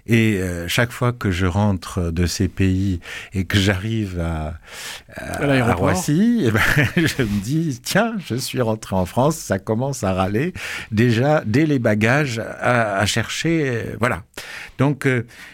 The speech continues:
Speaker 1: je pense que, euh, effectivement, cette morosité, euh, ambiante, euh, issue, il faut le dire, de deux guerres mondiales, de la menace atomique, euh, des crises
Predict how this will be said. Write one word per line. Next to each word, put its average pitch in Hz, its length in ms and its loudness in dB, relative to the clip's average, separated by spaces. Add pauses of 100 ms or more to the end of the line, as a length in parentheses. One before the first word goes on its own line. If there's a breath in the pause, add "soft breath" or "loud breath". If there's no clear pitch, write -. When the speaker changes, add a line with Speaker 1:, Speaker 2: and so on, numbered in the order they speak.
Speaker 1:
je 113 140 -2
pense 202 320 0
que, 131 280 2 (540)
euh, 110 240 4
effectivement, 151 1040 0
cette - 380 -4
morosité, 131 1160 2 (180)
euh, 82 220 -2 (100)
ambiante, 110 760 2 (580 loud breath)
euh, 87 280 -2
issue, 131 840 0
il 98 140 -6
faut 101 160 0
le 92 80 0
dire, 107 200 4
de 85 140 -2
deux 90 220 2
guerres 92 280 0
mondiales, 95 920 0
de 95 300 0
la 92 160 0
menace 92 460 2
atomique, 131 840 2
euh, 104 160 2
des 87 160 -2
crises 101 580 0